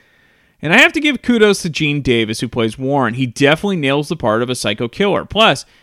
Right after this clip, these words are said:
he had to be nude almost half the time he was on screen. This is a film that is definitely better than a lot of the Cannon films, meaning,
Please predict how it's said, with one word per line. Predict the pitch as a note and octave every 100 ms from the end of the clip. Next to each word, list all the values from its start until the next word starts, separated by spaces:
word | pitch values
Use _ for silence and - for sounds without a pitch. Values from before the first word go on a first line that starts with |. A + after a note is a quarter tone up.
| _ _
he | -
had | E4
to | F4+
be | E4
nude | G#3+ F3+ C4 G#3
almost | D3 D3+ -
half | G3+ G#3
the | G3+
time | D#3+ C#3
he | D3+
was | D3
on | D#3+
screen. | D#3+ C4 C#4 F#3+ A2+ - _ _
This | D#3+ A3 F4 -
is | F4+
a | D#4
film | C4+ G#3+ F#3+ F3+
that |
is | E3 - _ _ _
definitely | F4 F#4 B3+
better | D3 D3+ D3+ C#3
than | B2
a | A#2
lot | A#2 A#2+
of | A2+
the | A2+
Cannon | B2 A2+ A2
films, | G#2+ B2 G2 G#2
meaning, | B2+ C#3 C#3 C3